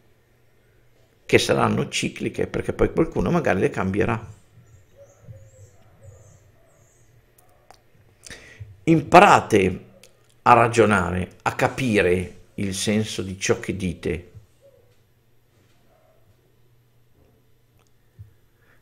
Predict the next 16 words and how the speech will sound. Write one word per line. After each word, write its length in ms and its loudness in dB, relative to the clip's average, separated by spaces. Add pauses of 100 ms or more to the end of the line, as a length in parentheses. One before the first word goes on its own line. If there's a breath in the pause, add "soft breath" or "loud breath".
(160)
a 80 -6
far 200 2
sì 160 2
che 140 8
le 80 8
vostre 680 4 (460)
parole 440 10
abbiano 380 8
un 80 2
senso, 420 2
ma 100 6
non 280 8
tanto 380 6
per 140 6
gli 180 2
altri, 760 6